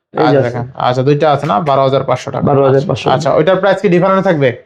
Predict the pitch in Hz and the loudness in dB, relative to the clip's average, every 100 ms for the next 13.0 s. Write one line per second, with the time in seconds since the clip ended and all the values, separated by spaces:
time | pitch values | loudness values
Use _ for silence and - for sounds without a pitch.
0 | _ - 175 190 196 190 208 185 165 147 | _ -2 0 2 2 2 2 2 2 2
1 | 139 - 147 175 170 175 151 147 170 143 | 2 0 0 2 2 2 2 2 2 2
2 | 120 117 135 127 131 143 - 143 120 - | 2 2 4 2 2 -2 0 0 0 -2
3 | 127 143 170 160 170 147 143 156 135 156 | -2 0 2 2 2 2 0 2 4 4
4 | 147 147 151 196 175 143 180 151 175 185 | 2 2 2 2 2 2 2 4 2 2
5 | 214 214 214 185 180 202 196 147 135 160 | 2 4 4 2 0 2 2 2 2 4
6 | 190 202 185 180 180 165 135 156 180 190 | 4 4 2 -2 0 2 4 4 4 4
7 | 196 185 165 185 208 - - 135 139 - | 2 2 2 2 4 4 4 2 0 0
8 | 151 147 147 143 - 123 185 190 185 190 | 2 4 4 2 2 2 4 4 4 4
9 | 208 214 156 190 190 160 160 160 170 - | 4 4 4 4 2 2 2 2 2 2
10 | - 175 185 175 120 151 165 156 165 156 | 2 4 2 2 2 2 2 0 0 2
11 | 143 131 127 - 185 175 156 139 135 180 | 2 2 0 0 2 2 2 2 2 2
12 | 196 156 160 190 202 202 196 185 151 120 | 2 2 2 2 2 4 2 0 -4 -4